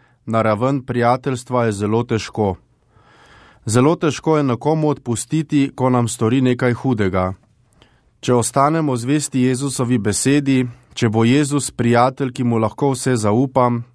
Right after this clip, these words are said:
in se mu popolnoma predam v življenju, bosta preganjanje ali stiska, ki nas lahko doleti, šla lažje mimo nas,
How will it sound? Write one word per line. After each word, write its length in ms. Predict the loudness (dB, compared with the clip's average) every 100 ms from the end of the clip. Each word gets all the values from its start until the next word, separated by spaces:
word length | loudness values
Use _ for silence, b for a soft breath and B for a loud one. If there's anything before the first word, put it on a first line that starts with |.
| -6
in 160 | -6
se 140 | -2 -2
mu 120 | 0
popolnoma 600 | 0 0 0 2 2 0
predam 480 | 0 -2 0 2 2
v 100 | -2
življenju, 640 | -2 0 0 2 0 -2 -4 b b b b
bosta 320 | -2 2 2
preganjanje 960 | 2 0 4 4 2 -2 0 0 -2 -4 -8
ali 260 | -4 -2 -2
stiska, 520 | -2 -2 -2 0 -2
ki 160 | 0 0
nas 240 | 0 0
lahko 300 | -2 0 0
doleti, 560 | 2 0 0 0 0 0 B B B B
šla 280 | -2 2 4
lažje 420 | 4 2 0 0
mimo 280 | 0 0 0
nas, 440 | 0 -2 -4 -16